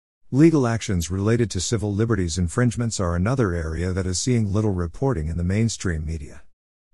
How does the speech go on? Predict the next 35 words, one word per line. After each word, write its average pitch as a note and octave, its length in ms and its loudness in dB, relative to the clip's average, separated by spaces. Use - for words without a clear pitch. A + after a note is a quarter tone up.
Recently, C3 460 0
nineteen G#2+ 500 2
active G#2+ 380 0
and G2+ 120 0
retired A2 480 -2
police G2 380 -2
officers G2 520 -2
in F#2 80 2
Ontario F2+ 600 -2
have E2 220 -2
banded A2 340 0
together G2+ 380 0
to E2+ 100 -2
bring G#2+ 240 0
suit A#2+ 260 0
against F#2+ 360 -2
the F2+ 80 -2
government G2+ 440 0
in E2+ 120 0
regards F#2 500 0
to F2+ 100 -4
declarations F2+ 760 -2
of E2+ 100 -4
emergency G#2 680 0
and E2 180 -4
public A2 380 -2
health E2+ 260 -4
measures F2 400 -2
contravening G2 640 0
the E2+ 100 0
Charter A2 440 0
of D#2+ 160 -8
Rights F#2 280 -2
and E2+ 140 -2
Freedoms. F#2 480 -6